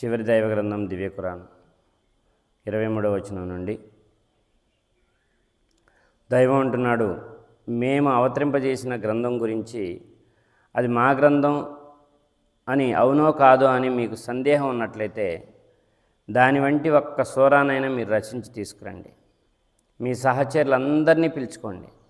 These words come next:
ఒక్క దైవం తప్ప, ఈ భూమి ఆకాశాలను సృష్టించిన ఆ దైవాన్ని తప్ప మరెవ్వరి సహాయాన్నైనా పొందండి. మీరు సత్యవంతులే అయితే ఈ పని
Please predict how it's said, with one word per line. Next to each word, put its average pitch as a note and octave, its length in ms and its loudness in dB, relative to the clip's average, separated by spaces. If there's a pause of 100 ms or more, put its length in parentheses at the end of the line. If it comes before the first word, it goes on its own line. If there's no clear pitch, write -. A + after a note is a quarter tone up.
(580)
ఒక్క D3 200 0
దైవం C#3+ 420 6
తప్ప, C3+ 220 2
ఈ A2 160 2
భూమి C#3 320 0
ఆకాశాలను C#3 600 -2
సృష్టించిన B2 640 -12
ఆ A2 120 -2
దైవాన్ని B2 460 0
తప్ప A#2 320 -4
మరెవ్వరి A#2+ 680 -2
సహాయాన్నైనా B2+ 1000 0 (420)
పొందండి. G#2 380 -4 (600)
మీరు C#3+ 240 0
సత్యవంతులే D3 760 -2
అయితే G#2+ 420 -4 (800)
ఈ C3 120 -2
పని C#3+ 320 4